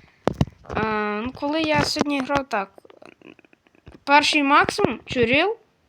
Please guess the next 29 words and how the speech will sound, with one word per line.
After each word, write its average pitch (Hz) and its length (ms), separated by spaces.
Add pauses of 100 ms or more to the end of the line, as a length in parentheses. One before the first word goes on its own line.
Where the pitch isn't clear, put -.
(520)
то 359 240
в - 20
нас 330 220
є - 60 (140)
один 311 160
максимум 277 500
годлі, 220 360 (280)
годлу. 208 440 (840)
І 247 80
ще 247 180
й 240 180
бонусний 226 560
демедж 190 420
має, 294 260
ну 294 180
ладно. 233 440 (800)
От 226 260
це 220 60
вже, 226 320 (100)
це - 140
вже 247 280
щось. 226 460 (320)
Треба 233 220
таких 233 280
багато 220 540
годлу 196 340
максимум. 196 580 (1700)
Ну 262 120
ми 320 140